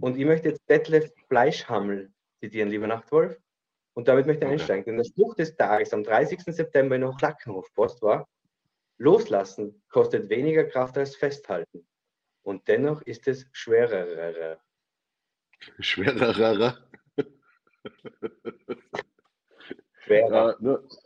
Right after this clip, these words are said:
Speaker 2: nur, nur noch ganz, ganz kurz zurück, die, die Lissig freut sich schon drauf, gell? So ganz
Speaker 1: Ja.
Speaker 2: nebenbei. Und die Schweiz,
Speaker 1: Ja.
Speaker 2: und die Schweiz,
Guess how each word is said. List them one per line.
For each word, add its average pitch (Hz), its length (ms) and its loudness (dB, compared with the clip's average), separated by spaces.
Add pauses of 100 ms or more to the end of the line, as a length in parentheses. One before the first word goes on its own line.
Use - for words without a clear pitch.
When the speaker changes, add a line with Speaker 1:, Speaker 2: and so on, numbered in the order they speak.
(140)
Speaker 2:
nur, 113 180 -2
nur 127 160 -2
noch 127 160 -2
ganz, 131 400 -4
ganz 131 280 -6
kurz - 300 -6
zurück, 120 300 -10
die, 107 220 -6
die - 120 -6
Lissig 135 400 -6
freut - 220 -10
sich - 120 -20
schon - 120 -20
drauf, - 180 -20 (100)
gell? 95 140 -12 (880)
So 87 80 -12
ganz 76 220 -12
Speaker 1:
Ja. - 80 0 (100)
Speaker 2:
nebenbei. 85 180 -2
Und 80 120 -4
die - 60 -4
Schweiz, 165 320 0
Speaker 1:
Ja. 185 120 0
Speaker 2:
und 196 100 0
die - 60 2
Schweiz, - 640 -2